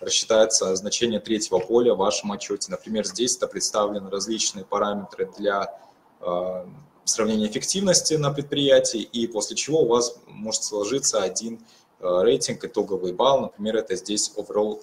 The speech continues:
рейтинг. Что у нас, а, также есть форма ввода? Это, во-первых, э, создание различных форм и представлений, то есть это могут быть как простые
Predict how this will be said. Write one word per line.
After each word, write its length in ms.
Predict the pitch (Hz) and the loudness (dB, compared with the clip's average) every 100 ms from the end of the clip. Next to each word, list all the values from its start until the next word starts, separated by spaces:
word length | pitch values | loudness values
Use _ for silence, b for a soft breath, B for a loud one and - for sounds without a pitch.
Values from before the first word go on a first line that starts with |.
| - | -2
рейтинг. 460 | 92 87 - - _ _ _ _ _ _ _ _ _ _ _ - - | -2 -2 -8 -16 _ _ _ _ _ _ _ _ _ _ _ -20 -12
Что 340 | - - 131 156 | -10 2 4 4
у 80 | |
нас, 380 | 113 127 - - B B B B B _ | 2 2 2 -2 B B B B B _
а, 180 | 104 95 | 0 2
также 380 | 107 120 - 104 | 2 0 0 -2
есть 380 | 107 120 117 - | 0 0 -2 0
форма 480 | 120 113 107 107 - - | 0 2 0 -2 -6 -16
ввода? 440 | - 107 110 95 | -12 0 0 0
Это, 460 | 92 120 117 - 104 | 0 2 2 2 0
во-первых, 760 | 104 104 127 107 98 95 - - | 0 0 0 0 -2 -4 -4 -2
э, 120 | 92 | 0
создание 420 | - - 117 104 | 0 0 0 2
различных 520 | 98 98 143 147 139 117 | -2 -2 -2 -4 -4 -4
форм 320 | 135 131 113 | 0 0 0
и 80 | 107 | -4
представлений, 680 | 110 - 117 113 113 107 | -4 0 0 0 -4 -4
то 120 | 95 95 | -6 -6
есть 160 | - | -6
это 160 | - 104 | -6 -6
могут 260 | 104 104 | -6 -6
быть 160 | 98 101 | -10 -6
как 180 | 101 - | -8 -4
простые 600 | 104 - - 113 98 | -2 -2 -2 -2 -2